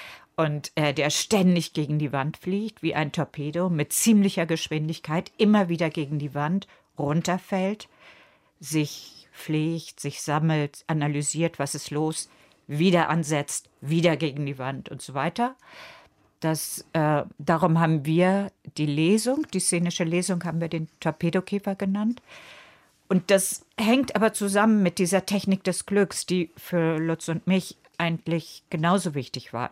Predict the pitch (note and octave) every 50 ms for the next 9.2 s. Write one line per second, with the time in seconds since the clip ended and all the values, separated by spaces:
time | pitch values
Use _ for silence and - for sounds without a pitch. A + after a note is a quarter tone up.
0 | - - - C3+ - G3+ G3+ G3 - G3+ G3 - - E3 - - - - F3+ F#3+
1 | A3 - - - - - _ - E3 D#3 - - - - F#3 G3 G3+ - - -
2 | F#3+ F#3 F3+ F3+ F3+ F3 F3 - - _ - - - - - _ _ - - -
3 | - _ - - - _ - - - _ _ _ - E3 F3 G3+ A3+ A#3 A#3 A#3+
4 | A3+ - _ _ _ _ _ - F#3+ G3+ G#3 G#3 G#3+ G#3+ G#3 G#3 F#3+ F3+ D#3 F3
5 | E3 D3+ D3+ - - F3 E3 E3 E3 E3 G#3 G#3+ E3 - A3 C#4 C#4+ - _ _
6 | _ _ - F#3+ G3+ G3 - G3+ F3+ F#3 F3 E3+ E3+ D#3+ D#3+ F3+ F#3+ A3 - -
7 | - A3 G#3+ A3 A#3+ B3 - - - - _ _ _ _ _ _ _ _ _ _
8 | _ _ - F3+ - - D3+ E3 E3 E3+ F#3 G3 F#3 G3 G3+ G#3 G#3+ A3 - A#3
9 | A#3 B3+ C4+ -